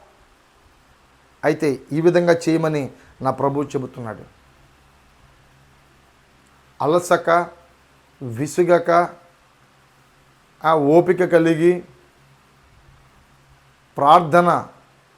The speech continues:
ప్రభువుని అడగగలిగితే, నా ప్రభువు నీకు సహాయం చేస్తాడు.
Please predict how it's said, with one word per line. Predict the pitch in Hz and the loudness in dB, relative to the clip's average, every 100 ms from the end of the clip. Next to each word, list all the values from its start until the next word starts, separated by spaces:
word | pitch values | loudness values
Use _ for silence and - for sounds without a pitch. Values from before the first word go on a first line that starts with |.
| - | -20
ప్రభువుని | - 139 160 147 180 180 175 139 107 - _ _ _ _ 131 | -12 -2 -2 2 2 2 0 -4 -10 -20 _ _ _ _ 0
అడగగలిగితే, | 160 180 180 170 170 160 - 127 101 _ _ _ _ _ _ _ _ _ - | 4 6 8 6 4 0 -6 -8 -10 _ _ _ _ _ _ _ _ _ -14
నా | 113 | -10
ప్రభువు | 120 135 131 147 | -8 -6 -4 -4
నీకు | 151 147 143 | -4 -8 -8
సహాయం | - 113 127 143 135 | -8 -6 -4 -4 -4
చేస్తాడు. | 123 113 - - | -6 -8 -12 -18